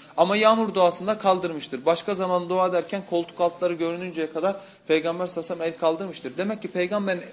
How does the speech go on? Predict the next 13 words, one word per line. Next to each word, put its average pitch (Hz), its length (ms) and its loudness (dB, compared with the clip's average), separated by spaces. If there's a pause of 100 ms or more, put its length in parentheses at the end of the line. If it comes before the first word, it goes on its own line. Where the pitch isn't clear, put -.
(140)
duada 180 360 6
el 220 100 2
kaldırması 165 760 0 (520)
manen 165 320 0
mutavatirdir. 127 800 -4
Ama 185 140 -2
nerede, 190 460 0
nasıl? 202 300 -4 (460)
Bunlar 180 260 -4 (160)
ihtilaflı, 156 640 -6
değişik. 151 360 -2 (600)
Artık 143 340 -4
inceliklerin, 147 720 -8